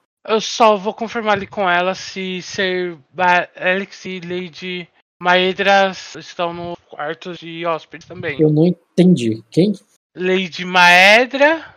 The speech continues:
Speaker 1: Maedra?
Speaker 2: Ah, Maedra e Baelix.
Speaker 1: E Baelix.
Speaker 2: Cê-, aí ela,
Speaker 1: <laughs>
Speaker 2: aí ela diz que o, mas, ah, não, eu, o, A fa-,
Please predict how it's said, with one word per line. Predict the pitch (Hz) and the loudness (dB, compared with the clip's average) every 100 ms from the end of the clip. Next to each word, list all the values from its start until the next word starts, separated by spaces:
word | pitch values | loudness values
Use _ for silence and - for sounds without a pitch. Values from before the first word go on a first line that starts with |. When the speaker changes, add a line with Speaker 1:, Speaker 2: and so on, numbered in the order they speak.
| _ _ | _ _
Speaker 1:
Maedra? | 139 151 165 214 220 277 | -10 -8 -6 -8 -2 4
Speaker 2:
Ah, | 175 175 170 | 6 8 6
Maedra | 151 143 151 156 151 | 6 6 8 8 6
e | 139 135 127 127 120 127 - 196 | 4 0 -2 -2 -6 -10 -16 -2
Baelix. | 135 131 120 117 | 4 6 6 4
Speaker 1:
E | |
Baelix. | 113 165 143 123 139 - 143 - - _ - | 2 2 0 -4 -12 -16 -18 -18 -20 _ -6
Speaker 2:
Cê-, | - 127 127 - | 0 2 0 -2
aí | 131 | 0
ela, | 120 127 - _ _ _ - | 2 2 -2 _ _ _ -6
Speaker 1:
<laughs> | 196 139 - | -6 -6 -4
Speaker 2:
aí | 190 151 | 4 8
ela | 147 143 139 | 10 8 4
diz | 117 123 131 127 | 0 -4 -4 -4
que | - - 135 | -10 -2 4
o, | 131 131 127 123 117 113 113 117 113 _ _ _ | 4 4 2 0 0 -2 -4 -8 -10 _ _ _
mas, | 131 123 | -6 -2
ah, | 123 135 | 0 2
não, | 127 123 139 151 135 127 | 2 4 6 6 6 4
eu, | 123 131 | 4 2
o, | 143 127 123 120 117 110 110 107 _ _ _ - | 2 2 2 2 2 2 -2 -8 _ _ _ -10
A | - | -4
fa-, | - | -4